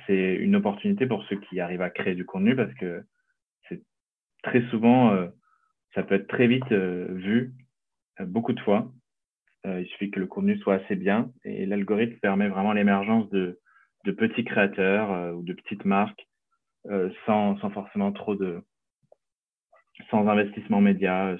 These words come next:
sans influence. Euh, il y a plein de marques qui ont percé, euh, sur TikTok, comme, euh, Merci Andy.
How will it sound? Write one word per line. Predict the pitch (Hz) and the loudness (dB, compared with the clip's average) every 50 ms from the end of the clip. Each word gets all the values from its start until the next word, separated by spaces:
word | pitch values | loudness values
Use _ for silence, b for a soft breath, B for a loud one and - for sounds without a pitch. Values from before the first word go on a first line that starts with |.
| - | -6
sans | - 95 92 95 | -8 -6 -4 -4
influence. | 95 95 - - 101 92 87 90 92 98 101 - - | -4 -4 -4 -2 -2 0 0 0 -2 -2 -4 -6 -8
Euh, | 85 80 80 78 - _ _ _ _ _ _ _ - | -8 -6 -8 -10 -14 _ _ _ _ _ _ _ -4
il | - | -2
y | - | -2
a | - | -2
plein | - - 107 104 | 0 2 4 6
de | 101 | 6
marques | 101 104 107 104 104 - | 8 6 6 2 -2 -8
qui | - 98 | -8 -8
ont | 87 80 | -8 -4
percé, | - - 90 - - - - 101 98 | -2 -4 -4 -4 -4 -4 0 0 0
euh, | 95 90 85 82 78 78 - - | 0 0 -2 -6 -8 -8 -10 -12
sur | - - 98 - | -14 -14 -14 -14
TikTok, | - - - _ - 95 95 95 - | -16 -20 -14 _ -2 0 0 -2 -2
comme, | - - 98 92 90 | -6 -8 -8 -6 -6
euh, | 87 85 | -8 -6
Merci | 90 90 95 95 - - - 104 | -4 -4 -4 -6 -6 -8 -4 -2
Andy. | 95 90 90 90 95 92 98 104 - | -2 -2 -2 -2 -2 -2 -2 -4 -6